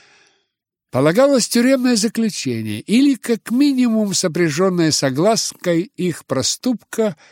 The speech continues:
изгнание из страны.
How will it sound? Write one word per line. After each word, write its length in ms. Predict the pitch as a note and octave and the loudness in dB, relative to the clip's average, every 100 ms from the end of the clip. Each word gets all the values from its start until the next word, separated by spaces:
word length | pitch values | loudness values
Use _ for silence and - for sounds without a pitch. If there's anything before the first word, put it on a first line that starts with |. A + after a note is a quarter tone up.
| _ _ _ - | _ _ _ -2
изгнание 800 | D3 C3+ D#3+ B3+ B3+ A#3 A3 A#3+ | 0 0 0 0 0 0 -2 -4
из 300 | - G3+ - | -6 -6 -4
страны. 800 | - - - D#3 D#3 A#2+ A#2 | -6 -8 -8 -6 -4 -4 -6